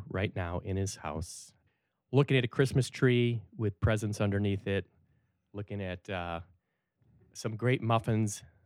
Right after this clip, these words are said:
that we got this morning at Millstone Bakery. Little shout out to them on, uh, on First Street. Great little place. Two huge ferns hanging in the window, Mary. I don't know how you did that. It's amazing. They're, like, gigantic. Chester, though, it is so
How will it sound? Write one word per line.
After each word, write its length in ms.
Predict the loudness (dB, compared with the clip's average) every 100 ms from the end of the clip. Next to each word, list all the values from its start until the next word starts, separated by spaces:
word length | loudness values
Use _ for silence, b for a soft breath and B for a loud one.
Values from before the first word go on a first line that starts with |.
| _
that 200 | -6 -6 _
we 100 | -6
got 220 | -4 -4
this 180 | -4 -2
morning 240 | 0 2 0
at 80 |
Millstone 400 | 2 0 2 -2
Bakery. 300 | 0 -2 -2
Little 220 | -2 -4 -4
shout 240 | -4 -2
out 140 | -2
to 100 | -2
them 160 | -2 -2
on, 180 | -2 -4
uh, 220 | -6 -8 -12 -14
on 100 | -8
First 300 | -4 -4 -4
Street. 300 | -6 -6 -6 _
Great 240 | -12 -10
little 140 | -10 -4
place. 420 | -2 -2 -10 -16 _ _ _ _ _ _ 4
Two 160 | 6
huge 360 | 6 4 2 2
ferns 420 | 6 6 6 2
hanging 200 | 0 2
in 60 | 2
the 80 |
window, 240 | 2 2 0
Mary. 240 | 0 0
I 60 | 0
don't 100 | -2
know 80 | -2
how 140 | -2
you 200 | -4 -6 -8
did 160 | -8 -4
that. 260 | -6 -6
It's 160 | -8 -10
amazing. 420 | -8 -6 -6 -8
They're, 120 | -6
like, 260 | -4 -6 -10
gigantic. 640 | -10 -10 -8 -8 -6 -8 _ _ _ _ _ _ 2
Chester, 380 | 4 4 6 6
though, 240 | 6 4 -2 _
it 120 | 2 4
is 140 | 2
so 500 | 0 2 4 2